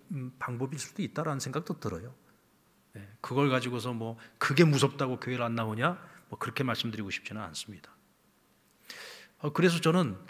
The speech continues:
아, 과연 이게 봄맞이 특세 아이들 데리고 과연 성도들이 얼마나 나올 수 있을까 생각을 했는데, 제가 생각한 것보다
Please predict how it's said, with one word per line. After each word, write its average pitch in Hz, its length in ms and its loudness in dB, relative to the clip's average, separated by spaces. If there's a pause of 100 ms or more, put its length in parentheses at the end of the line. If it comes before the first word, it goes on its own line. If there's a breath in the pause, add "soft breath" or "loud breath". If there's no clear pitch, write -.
(340 loud breath)
아, - 120 -6
과연 - 360 -2
이게 165 420 -2 (520)
봄맞이 147 380 2
특세 - 320 -6
아이들 120 400 0
데리고 131 560 -4 (540 soft breath)
과연 131 540 -4 (580)
성도들이 131 440 -4
얼마나 104 580 -6 (240)
나올 92 200 -10
수 - 140 -12
있을까 107 420 -14 (1300)
생각을 123 340 -4
했는데, 113 560 -6
제가 127 220 -4
생각한 131 400 -4
것보다 113 420 -8